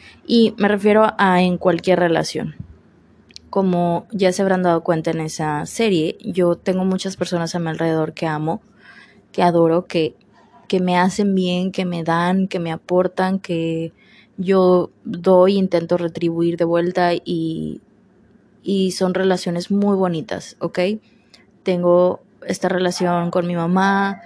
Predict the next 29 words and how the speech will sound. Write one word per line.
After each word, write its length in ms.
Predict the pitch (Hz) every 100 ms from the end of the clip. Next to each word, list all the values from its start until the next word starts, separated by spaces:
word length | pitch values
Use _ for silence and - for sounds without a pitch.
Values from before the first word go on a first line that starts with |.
| - - _ _
con 220 | 190 185
mi 340 | 185 180 180
mejor 300 | 180 175 185
amiga, 640 | 170 180 208 208 202 185 180
con 220 | 185 175
mis 180 | 170 170
amigos, 800 | 165 185 196 190 185 180 180
con 420 | - - 175 165 165
el 120 | 170
Adrián, 520 | 160 175 180 180 175
con 580 | - 170 165 165 160 160 _ _ _ _
Evan, 600 | 180 185 190 185 180 185
con 720 | 185 - 175 170 165 165 165 -
mis 180 | 190 185
relaciones 480 | 180 175 175 190 185
de 80 |
trabajo. 540 | 180 175 170 202 - 226
También 360 | 196 180 180
últimamente 680 | 180 180 175 165 165 170 170
he 60 | 165
creado 460 | 180 170 165 170 -
relaciones 600 | - 180 180 175 175 175
muy 120 | 180
bonitas 300 | 170 175 165
de 80 | 165
trabajo 500 | 165 165 165 160 165 - _ _ _ _ _
que 80 | -
aprecio 560 | 185 175 180 180 - 175
y, 160 | 170